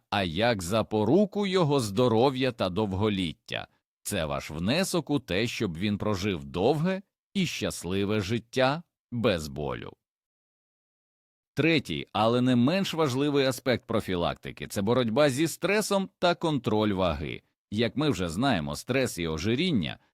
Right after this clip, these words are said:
два потужних фактори ризику. Створіть для вашого кота комфортне середовище. У нього мають бути свої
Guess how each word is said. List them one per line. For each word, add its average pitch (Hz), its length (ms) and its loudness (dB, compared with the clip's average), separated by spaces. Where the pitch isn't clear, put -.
два 117 400 2
потужних 110 760 -2
фактори 90 640 -2
ризику. 69 600 -6
Створіть 185 540 2
для 82 140 -2
вашого 95 420 0
кота 135 340 0
комфортне 101 680 -2
середовище. 76 840 -4
У 120 100 2
нього 196 300 4
мають 175 320 0
бути 156 300 0
свої 135 460 0